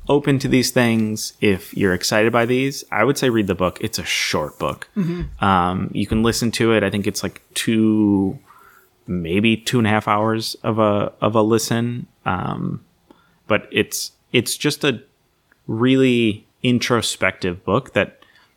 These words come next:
Speaker 1: if any of what we're saying is exciting to you, listen to it.
Speaker 2: Mm-hmm.
Speaker 1: Put it on your yearly list. Maybe Shannon will throw it out there, and we'll see Shannon read it again here in a few
Speaker 2: Yeah,
Speaker 1: months.
Speaker 2: you probably will.
Speaker 1: <laughs> Um, okay, so back to tactical. I think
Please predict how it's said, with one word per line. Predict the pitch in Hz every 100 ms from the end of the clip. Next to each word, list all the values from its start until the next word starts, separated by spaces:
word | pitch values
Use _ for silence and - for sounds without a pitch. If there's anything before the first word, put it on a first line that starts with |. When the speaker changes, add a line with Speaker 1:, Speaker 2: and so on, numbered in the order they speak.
| _
Speaker 1:
if | - 101 -
any | 117 135
of | 131
what | 120
we're | 113 110
saying | 110 104 101 101 101
is | 104
exciting | 101 107 104 110
to | 123
you, | 120 117 -
listen | 107 110
to | 101 107
it. | 107 -
Speaker 2:
Mm-hmm. | - 151 190
Speaker 1:
Put | 180 127
it | 113
on | 110 110
your | 104 98 98 - _ _ -
yearly | 110 113 113 110
list. | 107 101 104 - 113
Maybe | 101 104
Shannon | - 101 104
will |
throw | 98 107
it | 101
out | 101 92
there, | 101 107 107
and | 104 98 101 - _
we'll | 110 101
see | -
Shannon | 104 104 101 101
read | 104
it | 101
again | 101 98 101
here | 101 101
in | 113
a |
few | 127 120
Speaker 2:
Yeah, | 107
Speaker 1:
months. | 107 - 160 180
Speaker 2:
you | 233
probably | 233 135 131
will. | 151 160 - - _ _ -
Speaker 1:
<laughs> | - - - - - - - - - - -
Um, | 113 110 107 107 107
okay, | - 135 110
so | 139
back | 147 156
to | -
tactical. | 123 117 - 104 -
I |
think | 113 139